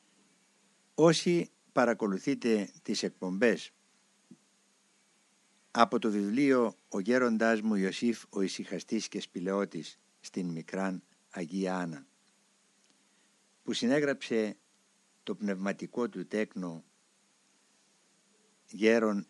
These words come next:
Εφρέμ ο Φιλοθεήτης, θα θυμάστε ίσως ότι πριν από αρκετές εκπομπές μιλήσαμε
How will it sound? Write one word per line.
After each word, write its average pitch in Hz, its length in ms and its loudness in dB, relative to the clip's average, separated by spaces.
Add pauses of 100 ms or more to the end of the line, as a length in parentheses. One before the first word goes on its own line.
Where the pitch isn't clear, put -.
Εφρέμ 98 600 0 (400)
ο 95 100 -12
Φιλοθεήτης, 95 800 -6 (1900)
θα 143 160 2
θυμάστε 147 480 0
ίσως 135 540 -2 (260)
ότι 113 260 -4
πριν 139 340 0
από 110 220 -6
αρκετές 104 380 -6
εκπομπές 104 460 -6
μιλήσαμε 104 640 -6